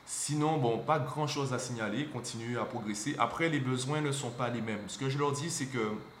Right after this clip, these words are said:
si t'as déjà du mal avec les calculs, eh bien, t'auras du mal au niveau des problèmes parce que les problèmes,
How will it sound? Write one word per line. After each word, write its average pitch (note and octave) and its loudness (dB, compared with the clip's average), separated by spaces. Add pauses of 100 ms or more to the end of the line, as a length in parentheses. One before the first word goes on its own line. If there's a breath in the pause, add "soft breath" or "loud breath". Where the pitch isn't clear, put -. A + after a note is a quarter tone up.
(340 loud breath)
si - -4
t'as D3 2
déjà D3 4
du C3+ 2
mal C#3 6
avec G#2+ 2
les A2 -2
calculs, A2+ -2 (400 loud breath)
eh B2 -2
bien, A#2+ 0 (120)
t'auras D#3 2
du C#3+ 4
mal C#3+ 4
au B2 2
niveau A#2 -2
des A2+ -2
problèmes C3 0
parce A2+ -2
que - -2
les B2+ 0
problèmes, C3 0